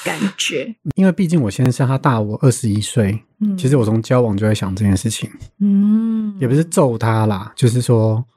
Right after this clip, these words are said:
Speaker 2: 以常理来讲，毕竟还蛮容易的嘛，对不对？
Speaker 1: 确实。
Speaker 2: 所以其实我一直都有在想这件事情欸。
Speaker 1: 嗯，那你在想的时候，你都感觉到什么？
Speaker 2: 感觉到什么？你是说我的因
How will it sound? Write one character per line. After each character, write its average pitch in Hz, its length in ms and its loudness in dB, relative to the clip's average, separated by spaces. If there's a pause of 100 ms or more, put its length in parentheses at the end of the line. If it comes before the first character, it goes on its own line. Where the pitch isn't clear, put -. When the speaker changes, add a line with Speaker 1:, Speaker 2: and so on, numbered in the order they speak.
(100)
Speaker 2:
以 123 140 4
常 127 280 0
理 131 140 4
来 104 160 0
讲， 104 200 0
毕 120 180 2
竟 117 160 2
还 101 140 0
蛮 95 180 2
容 98 200 2
易 113 180 4
的 107 100 -4
嘛， - 60 -12 (100)
对 101 160 4
不 98 60 0
对？ 101 60 -4
Speaker 1:
确 180 200 0
实。 - 60 -16
Speaker 2:
所 - 180 0
以 - 20 2
其 123 140 0
实 120 100 2
我 110 100 4
一 113 40 2
直 117 100 0
都 107 140 0
有 101 40 0
在 104 120 2
想 92 180 -4
这 90 60 -6
件 98 140 0
事 101 160 -4
情 - 180 -4
欸。 - 100 -12 (640)
Speaker 1:
嗯， 156 320 2 (180)
那 208 140 2
你 175 220 -2
在 220 140 -2
想 165 280 -4
的 160 80 -2
时 170 60 0
候， 180 60 2
你 165 60 0
都 170 80 -2
感 165 220 -4
觉 - 120 -10
到 170 160 -2
什 196 180 -6
么？ 233 160 -2 (200)
Speaker 2:
感 107 180 0
觉 98 140 -2
到 139 160 4
什 110 160 -2
么？ 101 100 -6
你 104 140 0
是 127 60 2
说 143 180 2
我 120 80 0
的 107 240 -4
因 175 280 2